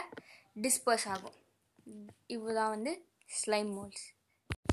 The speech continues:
Next நம்ம என்ன பார்க்க போறோம்னா protozoan பத்தி பார்க்க போறோம். புரோட்டோசோன்ல வந்து எல்லா புரோட்டோசோனும் வந்து heterotroph தான். அவங்க வந்து பிரெடிட்டர்ஸா இல்லைன்னா பேரசைட்டா live பண்ணுவாங்க. இவங்க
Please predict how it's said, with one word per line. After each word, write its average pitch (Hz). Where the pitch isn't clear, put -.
Next 262
நம்ம 311
என்ன 254
பார்க்க 226
போறோம்னா 226
protozoan 247
பத்தி 240
பார்க்க 214
போறோம். 202
புரோட்டோசோன்ல 311
வந்து 247
எல்லா 254
புரோட்டோசோனும் 240
வந்து 220
heterotroph 214
தான். 202
அவங்க 220
வந்து 226
பிரெடிட்டர்ஸா 302
இல்லைன்னா 277
பேரசைட்டா 254
live 233
பண்ணுவாங்க. 196
இவங்க 320